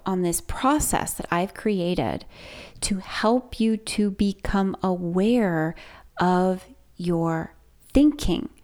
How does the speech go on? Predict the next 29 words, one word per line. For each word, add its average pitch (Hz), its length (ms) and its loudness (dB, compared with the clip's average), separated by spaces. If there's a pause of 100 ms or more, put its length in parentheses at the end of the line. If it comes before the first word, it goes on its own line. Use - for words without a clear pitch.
(400)
so 214 140 4
that 202 100 2
you 202 120 2
can 196 240 0
see 302 520 2
the 262 140 2
frame, - 520 -4
so 208 120 -4
that 202 60 -2
you 208 120 -2
can 208 240 -6
actually 226 520 0 (760)
feel 240 580 4
the 240 100 6
belief 208 440 4
structure, - 720 -2 (340)
observe 202 720 4 (140)
how 208 220 2
it 196 60 4
affects - 640 0 (180)
your 175 180 -2
life, 196 500 0
your 175 240 -2
actions, 185 540 -2
your 160 120 -4
choices, 185 840 -2
your 165 140 -4
physical 202 540 -2
body, 175 600 0